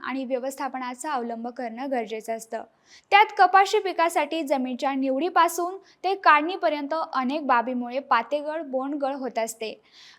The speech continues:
कपाशी पातेगळ नेमकी कोणत्या कारणांमुळे होते याची माहिती आपण पाहिली. आता आपण पाहूयात पातेगळ थांबविण्यासाठी कोणते उपाय करायचे ते.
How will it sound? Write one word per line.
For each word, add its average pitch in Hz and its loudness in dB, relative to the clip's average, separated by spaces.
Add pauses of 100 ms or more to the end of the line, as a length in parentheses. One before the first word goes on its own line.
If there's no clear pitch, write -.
(100)
कपाशी 427 8
पातेगळ 359 4
नेमकी 320 -2
कोणत्या 311 2
कारणांमुळे 277 2
होते 277 0
याची 240 -2
माहिती 277 0
आपण 277 -2
पाहिली. 302 2
आता 226 -2
आपण 269 -4
पाहूयात 294 2 (360)
पातेगळ 403 8 (100)
थांबविण्यासाठी 320 2
कोणते 254 0
उपाय 240 0
करायचे 226 -4
ते. 214 -10